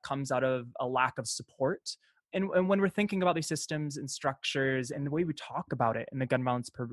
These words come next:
prevention movement, it's interesting. So sort of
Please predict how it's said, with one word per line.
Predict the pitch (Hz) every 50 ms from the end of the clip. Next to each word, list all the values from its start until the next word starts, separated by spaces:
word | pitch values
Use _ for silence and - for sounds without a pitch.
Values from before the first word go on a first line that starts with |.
| - _ _
prevention | - 143 123 127 120 117 - - 117 117
movement, | 117 113 110 120 123 120 117 - - - - - _ _ _ _ _ _ _ -
it's | 151 - -
interesting. | 147 131 - 127 120 - - 131 123 113 151 151 _ _ _ _ _ _ _ _ _ _ _ _ _ _ _ -
So | - - 170
sort | - 196 196 202
of | 185